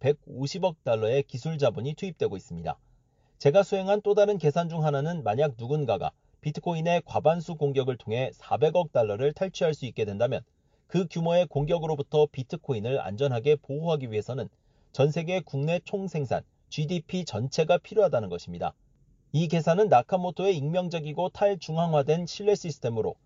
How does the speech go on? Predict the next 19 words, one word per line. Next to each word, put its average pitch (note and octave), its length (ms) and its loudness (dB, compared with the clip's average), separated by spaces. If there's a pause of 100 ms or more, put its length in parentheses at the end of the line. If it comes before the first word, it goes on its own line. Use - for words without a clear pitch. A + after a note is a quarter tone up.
큰 G#3+ 240 4
금액을 E3 360 4
안전하게 C#3+ 540 2
유지하는 C3 400 2
것이 C3 400 -2
얼마나 G#2 480 2
비현실적인 D#3+ 880 -4
일인지 A2 380 -6
보여줍니다. F#2+ 580 -2 (720)
우리가 D3+ 320 6
은행의 F3+ 320 2
안전을 D#3 480 2
유지하는 D#3 440 0
방법을 C#3+ 360 2
생각해보면 C3+ 800 0
일부는 C3 500 -4
보안 D3+ 340 2
요원과 A#2 400 2
장비, G#2 400 -8